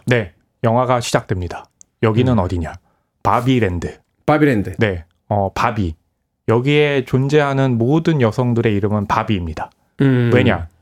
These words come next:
Speaker 1: 모든 인형들이 나와도 이름은 바비니까.
Speaker 2: 그렇죠. 여러 가지
Speaker 1: 네.
Speaker 2: 시리즈가 있긴 있습니다만.
Speaker 1: 그렇죠.
Speaker 2: 네.
Speaker 1: 거기에 또 남성들도 있습니다.
Speaker 2: 바비의
Speaker 1: 이-,
Speaker 2: 친구.
Speaker 1: 그렇죠. 켄입니다.
Speaker 2: 켄.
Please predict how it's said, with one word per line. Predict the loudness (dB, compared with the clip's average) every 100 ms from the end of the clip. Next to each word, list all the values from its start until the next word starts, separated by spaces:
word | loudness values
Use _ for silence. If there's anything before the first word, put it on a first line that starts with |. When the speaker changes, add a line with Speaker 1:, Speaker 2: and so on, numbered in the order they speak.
| _ _ _ _ -6
Speaker 1:
모든 | 0 2 4 2
인형들이 | 2 2 0 2
나와도 | 0 0 0 -2 -2
이름은 | -2 0 0
바비니까. | -2 -2 -2 -4 -10 -14 _ _ _ _ _ _ -2
Speaker 2:
그렇죠. | -2 -2 -2
여러 | 2 2
가지 | 2
Speaker 1:
네. | 2
Speaker 2:
시리즈가 | 4 4 2
있긴 | 2
있습니다만. | -2 0 -2 -2 -2 0
Speaker 1:
그렇죠. | 0 0 -4
Speaker 2:
네. | -6 _ _ _ -8
Speaker 1:
거기에 | -2 0
또 | 0 0
남성들도 | 0 0 2 2 2 2 2
있습니다. | -2 -4 -8 -8 -14 _ _ _ -2
Speaker 2:
바비의 | 2 2
Speaker 1:
이-, | 2
Speaker 2:
친구. | -2 -2 -2 -4
Speaker 1:
그렇죠. | -4 -4 -4 -6 -8 _
켄입니다. | 0 2 4 2 0 -6 -8
Speaker 2:
켄. | -6 -4